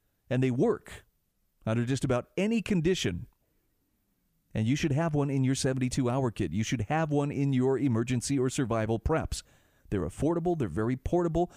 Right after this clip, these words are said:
they make fantastic gifts, and they are a great sponsor of this program, which is why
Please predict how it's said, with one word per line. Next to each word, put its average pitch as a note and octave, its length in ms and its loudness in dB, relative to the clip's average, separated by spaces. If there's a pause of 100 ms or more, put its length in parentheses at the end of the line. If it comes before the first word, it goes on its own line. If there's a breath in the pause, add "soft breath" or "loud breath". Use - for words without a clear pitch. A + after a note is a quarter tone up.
(140 loud breath)
they G2+ 80 -4
make G2 200 -2
fantastic D3+ 720 -2
gifts, B2+ 300 -2 (280 loud breath)
and G2 140 -4
they B2 140 2
are D3+ 220 2
a D3 80 2
great B2+ 360 -2
sponsor D3+ 420 -2
of D3 100 0
this C#3+ 140 -2
program, C#3 440 0
which A#2 180 0
is C#3+ 160 -2
why F3 380 0